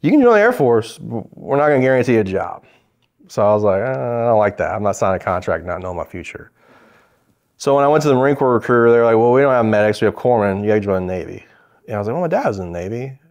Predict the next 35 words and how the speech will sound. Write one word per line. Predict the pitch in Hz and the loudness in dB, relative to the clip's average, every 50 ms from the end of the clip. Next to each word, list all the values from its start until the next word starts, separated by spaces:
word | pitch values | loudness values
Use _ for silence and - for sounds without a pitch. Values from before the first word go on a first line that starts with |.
| _ _ - | _ _ -4
A | |
lot | 107 117 | -2 0
of | 123 120 | 2 2
my, | 113 101 95 - - - | 2 0 0 -4 -6 -10
uh, | 127 - - - - - | -12 -12 -12 -14 -14 -8
uh, | 107 101 95 92 90 87 | -6 -6 -4 -4 -6 -8
people | 101 - - 135 123 120 | -8 -6 -6 -6 -4 0
that | 113 110 | 0 0
I | 101 | 0
knew | 101 104 107 | 0 -2 -2
growing | 107 107 98 92 92 | -2 -2 -2 -2 -2
up | 98 107 - | -4 -6 -4
were | - 98 | -6 -8
in | 95 90 | -8 -6
the | - | -8
Navy." | 92 92 95 104 208 - _ _ _ _ _ _ _ _ - - - - _ _ - | -8 -8 -8 -10 -10 -12 _ _ _ _ _ _ _ _ -20 -20 -20 -20 _ _ -6
And | 110 110 | -2 0
I | 107 | 0
was | 110 104 | 0 0
like, | 107 104 101 101 98 98 - - - _ _ _ _ _ _ _ _ _ - - | 2 2 2 2 0 -4 -8 -16 -20 _ _ _ _ _ _ _ _ _ -18 -16
"Yeah, | - - | -16 -14
sounds | - - 110 117 113 | -10 -8 -8 -8 -8
good." | 113 110 127 135 - - - | -6 -6 -6 -6 -6 -10 -10
So | - - 143 | -4 0 2
I | 143 143 | 2 2
joined | 143 143 139 127 113 | 2 2 2 2 2
the | 110 | 2
Navy, | 113 113 113 117 113 113 113 113 113 _ _ _ _ _ _ _ _ _ _ _ _ - | 2 2 4 2 2 0 0 -4 -10 _ _ _ _ _ _ _ _ _ _ _ _ -4
uh, | 80 90 95 92 95 95 | -2 0 2 2 2 0
went | 110 117 110 113 | 0 -2 -4 -4
through | - 110 107 104 104 104 101 98 95 98 107 - _ _ - - | -4 -2 -2 0 0 0 -2 -4 -4 -8 -12 -18 _ _ -12 -4
all | - 104 104 107 | 0 2 2 2
that | 107 101 - - | 2 0 0 -2
pipeline | - 104 101 104 - 98 98 95 95 95 95 95 92 | -2 -2 -2 -2 -2 -2 -2 0 0 -2 -4 -4 -6
to | - - - 95 92 90 90 87 87 90 87 | -8 -10 -10 -8 -8 -8 -8 -8 -10 -12 -14